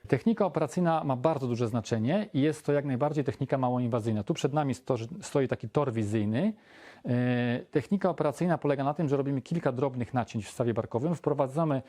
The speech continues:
tor widzenia czy taką małą kamerę do stawu i dzięki temu cały staw widzimy na monitorze. To pozwala nam uniknąć u-, y, dużych cięć operacyjnych, czyli uszkodzić mięśnie wokół barku, które są nieuszkodzone,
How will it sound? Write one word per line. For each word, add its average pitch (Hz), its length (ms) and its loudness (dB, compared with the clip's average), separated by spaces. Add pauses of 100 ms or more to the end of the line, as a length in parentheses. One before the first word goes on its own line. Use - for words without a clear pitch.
(140)
tor 139 160 4
widzenia 135 260 0
czy - 80 -10
taką 127 200 0
małą 135 380 2
kamerę 120 380 0
do 104 80 0
stawu 123 360 -2
i 156 60 -2
dzięki 135 260 -2
temu 180 240 2
cały 160 260 0
staw 139 260 -2
widzimy 127 320 0
na 123 120 2
monitorze. 101 560 -2 (420)
To 165 100 4
pozwala 165 440 0
nam 147 180 -2
uniknąć 143 420 0
u-, 147 220 0
y, 131 140 2
dużych 131 280 -2
cięć - 360 -2
operacyjnych, 127 680 0
czyli 156 200 -2
uszkodzić 156 560 -2
mięśnie 135 340 -2
wokół 117 280 0
barku, 110 260 -2
które 185 200 -2
są 190 180 0
nieuszkodzone, 156 720 0